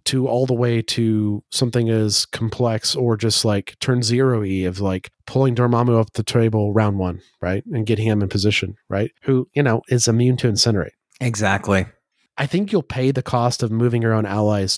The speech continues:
Speaker 1: to incinerate them, which is a crazy thing to say 'cause Incinerate's so scary, but it's just free movement for allies as well. But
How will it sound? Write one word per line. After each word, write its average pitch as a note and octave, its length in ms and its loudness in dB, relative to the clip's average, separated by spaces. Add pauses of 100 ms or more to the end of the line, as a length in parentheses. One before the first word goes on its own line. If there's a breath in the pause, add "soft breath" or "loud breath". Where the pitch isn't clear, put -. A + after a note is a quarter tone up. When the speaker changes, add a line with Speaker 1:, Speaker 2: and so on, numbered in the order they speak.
Speaker 1:
to - 140 0
incinerate G2 560 -4
them, E2 240 -12 (160)
which - 480 -6
is A2+ 120 -4
a B2+ 60 -6
crazy D#3 240 2
thing C3 120 2
to A2 40 -2
say G#2+ 220 2
'cause G2+ 120 -4
Incinerate's G2+ 440 -2
so G#2 480 2
scary, A2 480 0
but G#2 360 0 (640 loud breath)
it's - 180 2
just - 300 0 (380)
free C#3 280 2
movement B2 480 0
for G2+ 120 -4
allies A2 340 0
as G2 160 -4
well. A#2+ 320 -8
But A2 160 0